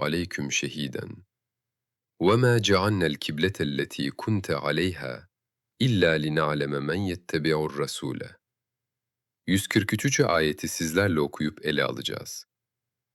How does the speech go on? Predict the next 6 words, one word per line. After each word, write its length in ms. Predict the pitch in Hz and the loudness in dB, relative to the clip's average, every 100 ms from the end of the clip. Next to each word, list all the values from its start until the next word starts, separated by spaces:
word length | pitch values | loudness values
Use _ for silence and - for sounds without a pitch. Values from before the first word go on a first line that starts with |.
| _ - | _ 0
Arapça 400 | 104 127 131 107 | 2 2 2 2
okunuşuyla 600 | 95 90 82 - 73 67 | 2 0 -2 0 0 0
başlayalım. 640 | - - - - - - _ _ _ _ _ _ | 0 -2 -2 -4 -6 -12 _ _ _ _ _ _
Bismillahirrahmanirrahim. 2000 | 78 90 - 117 85 78 73 82 69 73 - 80 76 69 67 67 - 67 - - _ _ _ _ _ _ _ _ _ _ 85 | -6 -2 2 2 4 2 2 -2 0 -2 0 -2 0 -2 -4 -6 -6 -10 -10 -18 _ _ _ _ _ _ _ _ _ _ 2
وَكَذَٰلِكَ 800 | 104 - 113 123 131 104 92 90 85 | 2 4 4 4 4 2 0 2 4
جَعَلْنَاكُمْ 840 | 78 82 82 92 104 - 80 | 4 2 2 0 -2 -2 -6